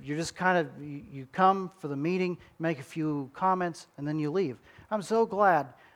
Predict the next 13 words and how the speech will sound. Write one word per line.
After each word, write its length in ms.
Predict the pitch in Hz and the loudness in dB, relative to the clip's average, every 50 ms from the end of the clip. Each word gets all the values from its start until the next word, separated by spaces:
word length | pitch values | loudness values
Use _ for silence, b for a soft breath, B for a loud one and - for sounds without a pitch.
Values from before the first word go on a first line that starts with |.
| B - | B -8
a 80 | 151 151 | -4 0
man 300 | 151 156 175 190 196 196 | 2 2 4 4 4 2
of 140 | 185 160 | 0 0
God 380 | - 165 156 147 143 143 139 - | 0 0 2 2 2 0 -4 -8
sat 360 | - - - 165 175 185 - | -8 -2 2 2 2 2 0
me 120 | 170 165 156 | -2 -6 -4
down 420 | 139 135 131 123 120 123 127 120 b b b - | -4 -4 -4 -4 -6 -8 -10 -12 b b b -14
and 160 | 143 139 127 110 | -12 -12 -12 -12
told 320 | - 143 156 165 170 151 | -8 -6 -4 -4 -4 -4
me 160 | 156 147 135 | -4 -6 -6
what 260 | 123 120 131 131 - | -6 -6 -6 -6 -6
was 260 | 143 143 135 123 - - - | -8 -12 -12 -12 -14 -16 -16
true 760 | - - - - 170 190 202 185 160 127 113 113 117 123 131 | -16 -16 -14 -10 -4 -2 0 0 0 -2 -4 -8 -10 -12 -16